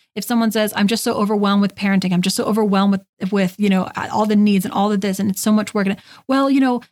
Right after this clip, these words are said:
think about this and, and think about, you know, how great it is when they come off the da, da, da," that's like, okay, that's gonna cause gratitude. I, I have really experienced it as the result of gratitude, though, which is, you know, when I got to a place, like,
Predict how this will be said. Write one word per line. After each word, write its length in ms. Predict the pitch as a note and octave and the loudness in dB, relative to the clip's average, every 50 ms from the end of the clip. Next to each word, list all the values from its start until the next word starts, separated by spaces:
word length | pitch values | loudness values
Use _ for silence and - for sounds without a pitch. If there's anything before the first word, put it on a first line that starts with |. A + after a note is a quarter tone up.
| _ _ _ | _ _ _
think 160 | _ D#4+ D#4 D4 | _ -6 -4 -2
about 380 | D4 D4 D4+ D4 D#4 D4 C#4 | -2 -2 -2 -2 -2 -4 -4
this 380 | E4 D#4+ D#4 C#4 G#3+ F#3 - - | -4 -4 -2 -2 -2 -2 -2 -2
and, 160 | A3 A3 - - | -2 -2 -2 0
and 180 | A3+ G#3+ G3+ - | 0 0 0 0
think 200 | - D4 C#4+ D#4+ | -2 -4 -4 -2
about, 280 | C#4 D4+ C#4+ C4+ C4+ C4+ B3 - - | -2 -2 -2 -2 -4 -6 -12 -6 -4
you 60 | C4 B3 | -2 -2
know, 60 | A#3+ | 0
how 140 | A#3 C#4 C#4 | 0 -2 -2
great 220 | C#4 C#4+ C#4+ D4 | 0 -2 -2 0
it 60 | C#4 D4 | 0 -2
is 100 | C#4 C#4 | 0 0
when 80 | C#4+ | 0
they 60 | C#4 | 0
come 160 | C#4 - D4 C#4+ | 0 0 0 -2
off 80 | C4+ - | 0 -2
the 100 | C#4+ C4 | -4 -4
da, 120 | C4 C4 | -4 -6
da, 80 | C4+ C4 | -6 -6
da," 160 | B3 - - | -6 -4 -2
that's 180 | G#3+ G#3 - | -2 -2 -2
like, 160 | - G3+ G3 - | -2 -2 -2 -2
okay, 260 | G#3 - A3 G#3+ G#3 | -4 -2 0 0 2
that's 180 | G#3 G3+ G3 | 2 0 0
gonna 140 | - G3+ G3+ | 0 -2 -2
cause 460 | F#3+ - - - G#3+ G#3 G3 G3 G3 | -2 -4 -4 -2 -2 0 0 0 -2
gratitude. 480 | - - G3 G3+ G#3+ G#3 G3 - G3+ G3+ - - | -2 -2 -2 -2 -2 -2 -2 -4 -4 -4 -4 -6
I, 260 | C#4 - A3 A#3 - - | -4 -2 -2 -2 -4 -4
I 200 | A#3 A3+ B3 C4+ C#4+ | -4 -4 -2 -4 -4
have 240 | B3+ B3+ A#3+ G#3 G#3 | -4 -6 -6 -6 -6
really 220 | G#3+ G#3 G#3 G3 | -6 -4 -4 -6
experienced 500 | F#3+ - - - G3 G3 G3 F#3+ F#3+ - | -6 -8 -10 -8 -6 -4 -4 -4 -4 -6
it 80 | G3+ - - | -10 -8 -6
as 180 | G3 G3 F#3+ | -6 -6 -4
the 140 | F#3+ G3 F#3 | -4 -6 -4
result 520 | F#3+ F#3 F#3 F#3 F3+ - G3+ G#3+ A3 G#3+ - | -2 -2 -2 -2 -2 0 0 0 0 -2 -4
of 140 | - F#3+ F#3 | -6 -8 -6
gratitude, 540 | - E3+ E3 E3+ E3+ E3+ - - - G3 F#3 | -4 -4 -4 -4 -4 -8 -8 -8 -8 -8 -6
though, 320 | - - - - - G3 - _ _ _ _ _ _ _ _ | -6 -6 -6 -6 -8 -10 -12 _ _ _ _ _ _ _ _
which 200 | G#3+ G3+ F#3 - | -4 -2 0 0
is, 380 | G3+ F#3+ F3+ F#3 G3 - - - _ _ _ _ _ _ _ _ _ _ | 0 0 0 0 -2 -6 -10 -16 _ _ _ _ _ _ _ _ _ _
you 80 | A3+ | -2
know, 300 | G#3+ G3+ G3 F#3+ F#3+ - _ _ _ _ _ | 0 0 0 0 -2 -6 _ _ _ _ _
when 440 | G#3 G#3 G3+ F#3+ G#3+ A3 A3+ A#3 A#3 | -4 -2 0 2 2 2 2 2 0
I 140 | A3 G#3+ | 0 -2
got 300 | G3+ - G3+ G3 G3+ - | -2 -2 -2 -4 -4 -4
to 120 | - - G3+ | -6 -6 -6
a 60 | F#3 | -6
place, 520 | F#3 - - - C#4 C#4 A#3 G#3 G3+ G3 - | -6 -8 -10 -6 -4 -2 0 -2 -2 -2 -4
like, 160 | F#3 - - | -6 -8 -10